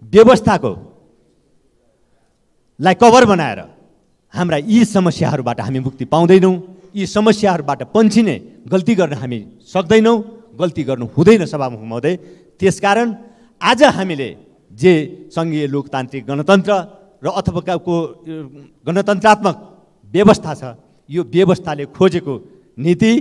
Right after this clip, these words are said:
यो व्यवस्थाले खोजेको विधिलाई अझ चाहिएको छ। यसको अर्थ राजनीतिलाई हामीले ठिक ढङ्गले प्रस्तुत गर्नुपर्ने आवश्यकता छ। आज हाम्रो समस्या यही वरिपरि छ। कतिपयलाई लागि, या हाम्रा केही आग्रहहरूले यो परिवर्तनको एहसास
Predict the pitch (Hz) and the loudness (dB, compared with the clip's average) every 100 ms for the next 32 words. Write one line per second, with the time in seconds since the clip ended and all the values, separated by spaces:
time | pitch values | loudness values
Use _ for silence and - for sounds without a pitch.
0 | - - - - 175 190 202 190 - 185 | -4 -18 -20 -2 0 2 2 2 0 -2
1 | 170 - 180 254 262 247 139 127 208 247 | -2 0 4 6 4 -2 -6 0 4 6
2 | 269 - - - - _ _ - 147 139 | 6 2 -10 -20 -20 _ _ -8 -6 -4
3 | - 170 147 127 120 120 113 123 110 _ | -2 -2 -2 -4 -4 -6 -6 -8 -10 _
4 | _ - 185 180 151 147 147 147 185 220 | _ -6 -6 -4 -6 -6 -2 0 2 2
5 | 226 160 - - - - 135 104 180 160 | 2 -2 -4 -16 -20 -6 -4 -2 0 0
6 | - 277 180 139 202 269 254 226 202 196 | 2 0 2 4 8 8 6 0 -2 -2
7 | 165 156 151 147 139 139 127 135 - 120 | -4 -6 -6 -8 -6 -8 -8 -12 -10 -8
8 | 120 113 _ _ _ - 180 160 139 147 | -8 -10 _ _ _ -2 0 0 -2 -4
9 | 131 160 143 135 123 165 226 240 240 240 | -6 -6 -6 -8 2 6 8 6 6 2
10 | 233 214 220 214 - - _ - 214 226 | 2 2 0 0 -8 -20 _ -6 -4 -2
11 | 180 160 156 151 147 147 147 160 185 165 | 0 0 0 0 -2 -6 -6 -2 0 -2
12 | 165 143 180 - 208 262 262 254 196 104 | -6 -8 -8 -4 0 4 4 2 -2 -6
13 | - _ _ _ _ - 156 151 185 208 | -10 _ _ _ _ -8 -8 -4 -2 0
14 | 160 156 131 127 120 127 127 110 - | -2 -4 -8 -6 -6 -8 -8 -10 -12